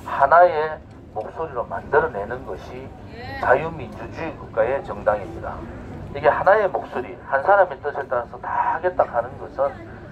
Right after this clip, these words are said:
Speaker 1: 그것은 저 김정은 체제하고 같은 거죠. 그건, 그래서 우리 새누리당은 특히, 어, 어떤 이유로 이 창당을 했느냐, 그것은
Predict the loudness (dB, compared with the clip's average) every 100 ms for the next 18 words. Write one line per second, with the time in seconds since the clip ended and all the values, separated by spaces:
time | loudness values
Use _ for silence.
0 | -16 -10 -6 0 0 -2 -12 -12 -12 -4
1 | 0 0 0 2 4 8 6 6 4 6
2 | 6 4 -6 -8 -12 -8 -8 -8 -8 -8
3 | -8 -8 -4 -4 -2 0 -2 -6 -10 -8
4 | -10 -10 -12 -12 -10 -6 -2 -2 -2 -6
5 | -8 -10 -8 -6 -2 6 6 6 0 2
6 | 2 2 -2 -4 -18 -18 -18 -18 -18 -10
7 | -10 -10 -14 -12 -10 -10 -12 -12 -12 -12
8 | -12 -12 -10 -4 -2 -2 -2 -4 -4 4
9 | 4 4 -6 -10 -12 -14 -14 -10 -4 0
10 | 4 4 4 -2 -10 -12 -12 -8 -4 2
11 | 2 6 4 4 -4 -10 -14 -8 -2 -2
12 | -2 -6 -12 -16 -16 -16 -16 -12 -6 -6
13 | -2